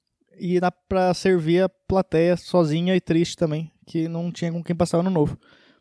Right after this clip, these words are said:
Então acho que tinha que ter um, uns espaços, assim, de com, com show de comédia aberto pra rolar esses shows.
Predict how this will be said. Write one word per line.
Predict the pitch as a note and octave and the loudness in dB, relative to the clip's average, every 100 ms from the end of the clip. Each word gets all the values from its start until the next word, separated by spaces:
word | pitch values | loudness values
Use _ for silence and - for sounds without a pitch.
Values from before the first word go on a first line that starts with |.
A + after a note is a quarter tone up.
| _ - | _ 0
Então | A3 | 0
acho | - | 0
que | |
tinha | - C4 | -4 -6
que | - | -2
ter | F#3 | -2
um, | D#3+ D3 | -2 -6
uns | C#3+ C#3 B2+ | -8 -8 -8
espaços, | - - C3 A#2+ A#2+ - | -6 -2 -2 -2 -10 -10
assim, | C3 B2 A2+ | -10 -10 -12
de | - | -14
com, | - C3+ C3+ | -8 -8 -8
com | D#3+ C#3+ | -8 -8
show | - C#3+ | -2 -2
de | C#3 | -2
comédia | - C3 B2+ C3+ | -4 -2 -2 -2
aberto | B2+ B2 C3+ - | -2 -2 -4 -6
pra | - F3+ F3+ F3 | -4 0 0 0
rolar | F3+ F#3+ F3 | 0 0 -2
esses | - C#3+ | -4 -8
shows. | - C3 A#2 A2 - | -6 -6 -6 -8 -16